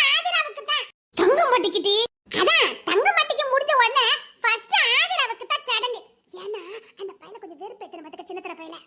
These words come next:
என்னட்டி சொல்ற? ஆமாட்டி, இவளுக்கு முறை பையன் ஒருத்தன் இருக்கான். அவன் எவன்? நம்ம களக்காடு பக்கத்துல.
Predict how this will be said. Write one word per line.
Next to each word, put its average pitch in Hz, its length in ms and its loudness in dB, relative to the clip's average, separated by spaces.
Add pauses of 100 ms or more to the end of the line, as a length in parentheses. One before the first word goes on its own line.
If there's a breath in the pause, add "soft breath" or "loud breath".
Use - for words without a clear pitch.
(420)
என்னட்டி 359 400 6
சொல்ற? 320 180 2 (500)
ஆமாட்டி, 339 540 4 (500 loud breath)
இவளுக்கு 349 320 0
முறை 339 220 -2
பையன் 370 200 4
ஒருத்தன் 330 280 -2
இருக்கான். 349 300 -2 (300)
அவன் 587 320 6
எவன்? 587 220 4 (440)
நம்ம 508 140 6 (100)
களக்காடு 554 380 2
பக்கத்துல. 605 320 2